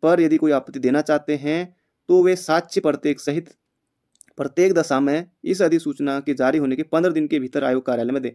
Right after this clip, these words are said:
तो इक्कीस तारीख से आप दे सकते हैं, लगभग चार पाँच अक्टूबर से पहले तक, तो उसके बाद विचार नहीं किया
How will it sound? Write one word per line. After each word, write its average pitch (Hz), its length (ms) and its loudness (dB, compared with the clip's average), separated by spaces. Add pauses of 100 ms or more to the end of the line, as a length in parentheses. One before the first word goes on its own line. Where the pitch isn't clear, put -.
(300)
तो - 60 -8
इक्कीस 180 340 -2
तारीख 165 240 2
से 170 120 -4
आप 160 140 0
दे 147 120 0
सकते 147 220 -4
हैं, 147 80 0
लगभग 143 260 -6
चार 131 200 -2
पाँच 131 200 -4
अक्टूबर 131 220 -6
से 123 100 -18
पहले 123 180 -4
तक, 156 180 -4 (680)
तो 135 60 -4
उसके 170 260 0
बाद 165 200 4
विचार 139 400 0 (200)
नहीं 131 320 -2
किया 127 360 -6